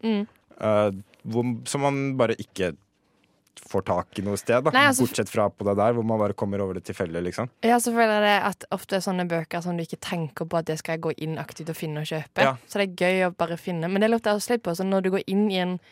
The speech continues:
Speaker 1: en sånn type bokhandel hvor det er så mye utvalg og så mye forskjellige ting, hvordan
Speaker 2: Mm.
Speaker 1: på en måte begynner du å lete etter ting? Hva, hva, hva er strategien din? Hvordan, skjønner du hva jeg mener?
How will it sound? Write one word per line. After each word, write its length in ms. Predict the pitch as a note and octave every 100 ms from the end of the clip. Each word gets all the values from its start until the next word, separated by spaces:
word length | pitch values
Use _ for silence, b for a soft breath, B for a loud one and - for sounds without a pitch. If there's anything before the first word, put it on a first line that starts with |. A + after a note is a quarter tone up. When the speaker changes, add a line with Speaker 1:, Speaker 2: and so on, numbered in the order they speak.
| b b b
Speaker 1:
en 560 | - F3 F3 F3 F3 F3 -
sånn 240 | - F#3+
type 260 | F#3+ F3 E3+
bokhandel 440 | E3 D#3+ F3 F3
hvor 80 | E3
det 80 | E3
er 80 | E3+
så 100 | F3
mye 120 | E3
utvalg 520 | E3+ D#3 - F#3+ G#3+ -
og 80 | F3
så 120 | F3
mye 160 | E3
forskjellige 340 | E3 F3 D#3+ -
ting, 280 | A#3+ A#3 D#3+
hvordan 220 | - G3
Speaker 2:
Mm. 60 | F#3+
Speaker 1:
på 40 |
en 160 | G3 F3+
måte 260 | - F3 - b b b b _
begynner 380 | G3+ - F#3 F#3+
du 60 | F#3
å 40 |
lete 260 | F3 F3 G3+
etter 160 | G3+ G#3
ting? 320 | E3+ D#3 E3
Hva, 280 | F3+ F3+ E3+
hva, 180 | F3 F3 E3 - -
hva 440 | - - _ -
er 40 | G3+
strategien 560 | G#3+ G#3 F#3 G3+ G3
din? 180 | D#3 C#3+
Hvordan, 560 | F3+ F#3 G3+ F#3+ F3+ G3
skjønner 80 | -
du 120 | F#3
hva 80 | F3
jeg 60 | E3+
mener? 160 | A3+